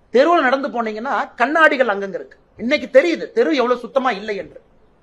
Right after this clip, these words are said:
அட்லீஸ்ட் எனக்கு அது தெரிஞ்சிருக்குன்னு நான் உணர்ந்துக்கிறேன். அதனால் என்னை பொறுத்தவரை எடுத்த கொள்கையிலிருந்து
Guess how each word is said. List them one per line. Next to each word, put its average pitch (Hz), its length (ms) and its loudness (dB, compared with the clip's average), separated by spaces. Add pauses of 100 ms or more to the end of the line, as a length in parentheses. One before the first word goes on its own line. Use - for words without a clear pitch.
(420)
அட்லீஸ்ட் 262 380 -4
எனக்கு 233 220 0
அது 196 200 2
தெரிஞ்சிருக்குன்னு 247 420 -2
நான் 180 240 -8
உணர்ந்துக்கிறேன். - 360 -18
அதனால் 185 260 -2
என்னை 247 320 -2
பொறுத்தவரை 226 500 -4
எடுத்த 208 380 -4
கொள்கையிலிருந்து 170 760 -6